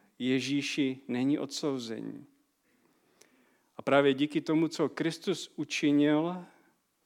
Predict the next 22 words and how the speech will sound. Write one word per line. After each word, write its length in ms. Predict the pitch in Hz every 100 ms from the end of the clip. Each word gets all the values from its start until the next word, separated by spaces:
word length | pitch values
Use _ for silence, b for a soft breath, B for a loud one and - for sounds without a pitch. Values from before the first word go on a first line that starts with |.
| _ _ _ _ -
může 280 | 117 123
Bůh 360 | 113 117 156 -
ospravedlnit 1120 | 147 - - 123 117 120 120 123 120 110 - _
ty, 260 | - 120 123 -
kdo 260 | 113 104
nesou 480 | 104 104 - 110 104
vinu, 440 | 95 101 95 92 90 _ _ _ -
nás. 480 | 95 92 - - - _ _ _ _ _ b b b b b b b b b b b b b _ _ _
Ten, 160 | 151
který 280 | 143 156 156
hřích 280 | 147 151 131
nepoznal, 680 | 139 131 151 139 147 151 151
vzal 340 | 131 131 131
náš 240 | 131 120
hřích, 380 | 107 - 131 -
abychom 360 | 131 120 139 131
se 160 | -
stali 360 | 131 - 127 127
boží 420 | 117 123 123 147
spravedlností. 1200 | 147 - 139 139 160 147 113 101 - - 110 101
Ježíš 460 | 107 113 113 127 113
vzal 540 | 104 120 120 127 123